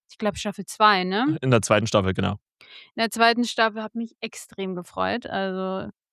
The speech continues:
Speaker 1: ne, wirklich, ich find auch den Schauspieler perfekt.
Speaker 2: Ja, John Bernthal
Speaker 1: Er
Speaker 2: ist perfekt
Speaker 1: ähnelt
Speaker 2: in der
Speaker 1: auch
Speaker 2: Rolle.
Speaker 1: sehr, ähm, also die, die ganze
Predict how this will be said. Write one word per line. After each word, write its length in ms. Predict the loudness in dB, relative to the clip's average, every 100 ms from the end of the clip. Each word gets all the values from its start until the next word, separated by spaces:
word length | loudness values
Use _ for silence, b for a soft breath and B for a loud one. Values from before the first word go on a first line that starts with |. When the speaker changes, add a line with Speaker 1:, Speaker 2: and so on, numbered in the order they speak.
| _
Speaker 1:
ne, 280 | -2 0 0
wirklich, 260 | 0 0
ich 80 | 0
find 180 | 0 2
auch 120 | 2
den 140 | 0 -2
Schauspieler 760 | 0 0 -2 -4 0 0 -2 -8 _
perfekt. 580 | -6 -6 -2 2 2 0
Speaker 2:
Ja, 100 | -8 -4
John 180 | -4 -2
Bernthal 300 | -2 2 2
Speaker 1:
Er 100 | 4
Speaker 2:
ist 60 |
perfekt 140 | 4 6
Speaker 1:
ähnelt 220 | 8 6
Speaker 2:
in 20 |
der 100 | 6
Speaker 1:
auch 40 | 6
Speaker 2:
Rolle. 100 | 2
Speaker 1:
sehr, 460 | 4 6 6 6 4
ähm, 340 | 2 0 0 -2
also 180 | -4 -4
die, 200 | -8 -12 _ _
die 100 | -16 _
ganze 360 | 2 4 2